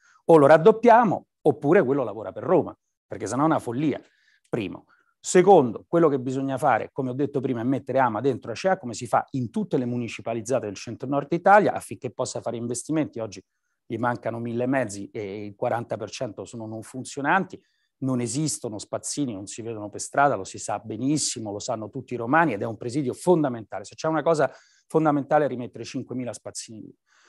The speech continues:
Gli accordi sul reddito di cittadinanza sono stati fatti sia con le municipalizzate sia direttamente con il comune, così come si può prevedere un'integrazione attraverso un beneficio aggiuntivo per chi lo fa dei percettori di reddito. Però vanno messi a terra,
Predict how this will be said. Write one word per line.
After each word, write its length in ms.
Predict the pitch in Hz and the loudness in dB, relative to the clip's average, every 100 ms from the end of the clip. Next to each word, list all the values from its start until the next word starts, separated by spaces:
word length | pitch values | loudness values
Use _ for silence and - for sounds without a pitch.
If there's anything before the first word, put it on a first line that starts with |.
| _ - | _ -2
Gli 120 | 123 | 2
accordi 520 | 127 - 196 185 131 | 4 8 8 6 0
sul 220 | 117 175 | -4 2
reddito 260 | 160 151 135 | 4 4 2
di 60 | 123 | -2
cittadinanza 640 | - - 139 143 139 110 | -6 -4 -4 -4 -6 -8
sono 240 | - 254 | -8 -6
stati 280 | 214 143 120 | -4 -4 -4
fatti 400 | 113 104 - - 95 | -4 -6 -6 -12 -12
sia 320 | - 214 - | -4 0 0
con 100 | 175 | 0
le 60 | |
municipalizzate 880 | 135 127 107 101 117 113 131 190 214 | -2 -6 -8 -8 -8 -4 0 0 0
sia 160 | 180 165 | -4 -2
direttamente 580 | 143 143 147 147 143 131 | -2 -2 -2 -2 -4 -4
con 140 | 135 | -4
il 100 | 127 | -4
comune, 300 | - 214 214 | -4 -2 -2
così 240 | 160 180 | -2 -4
come 160 | - 151 | -4 -4
si 100 | 151 | 0
può 160 | 147 147 | 0 0
prevedere 340 | 151 151 156 | -4 -4 -2
un'integrazione 760 | 151 139 151 139 147 - - 160 | -2 -2 -2 0 0 0 -2 -2
attraverso 480 | - 139 147 - | 0 2 2 0
un 80 | 131 | -4
beneficio 340 | 131 123 135 127 | -4 -6 -6 -6
aggiuntivo 460 | 120 131 135 127 | -6 -8 -6 -8
per 120 | 110 | -8
chi 120 | - 113 | -14 -12
lo 100 | 107 | -10
fa 240 | 104 101 _ _ _ _ | -8 -8 _ _ _ _
dei 160 | 123 120 | -4 -2
percettori 540 | 117 - 104 113 107 | -4 -6 -8 -10 -10
di 100 | 101 | -10
reddito. 380 | 69 - - _ _ _ _ _ _ | -10 -14 -18 _ _ _ _ _ _
Però 300 | 123 123 156 | 4 6 8
vanno 180 | 180 151 | 8 6
messi 300 | 143 - 113 | 2 -2 -8
a 80 | - | -10
terra, 240 | 90 80 | -14 -14